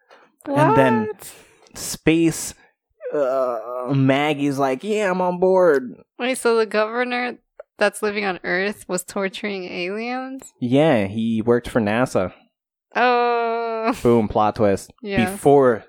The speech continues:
Speaker 1: the problems happened. And then
Speaker 2: Okay.
Speaker 1: they ran away to space. Like,
Speaker 2: Before, um, zombies?
Speaker 1: before the first set of zombies happened underneath,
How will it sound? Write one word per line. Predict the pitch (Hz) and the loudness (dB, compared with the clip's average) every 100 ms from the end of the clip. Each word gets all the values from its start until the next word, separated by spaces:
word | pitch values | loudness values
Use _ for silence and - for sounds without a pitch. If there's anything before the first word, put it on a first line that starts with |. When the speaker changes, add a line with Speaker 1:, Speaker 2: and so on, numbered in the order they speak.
| _ | _
Speaker 1:
the | 127 110 104 | -16 -10 -8
problems | - 95 92 87 | -4 -2 -2 -4
happened. | 98 85 - 78 - - | -4 -4 -4 -8 -10 -8
And | - 226 | -4 -2
then | 214 110 | 0 0
Speaker 2:
Okay. | |
Speaker 1:
they | 107 98 | 0 0
ran | 113 123 160 | 0 2 2
away | 156 165 160 147 - - - | 4 4 4 2 0 -8 -4
to | 131 | -2
space. | - - - - 147 131 | -2 -4 -4 0 2 4
Like, | 240 | 4
Speaker 2:
Before, | 240 254 262 - - | 4 6 4 0 -2
um, | 220 220 208 202 196 | 0 2 0 -6 -8
zombies? | - 202 220 254 269 - 147 | -2 0 0 -6 -10 -10 -2
Speaker 1:
before | 139 - 170 | 0 4 6
the | 165 | 6
first | - 156 160 - | 4 4 4 0
set | - 143 | 0 2
of | 120 | 2
zombies | 120 117 107 95 92 | 2 2 2 0 -2
happened | - 101 101 98 92 | -4 -4 -2 0 0
underneath, | 85 85 104 90 73 - - | 0 -2 -2 -4 -8 -14 -20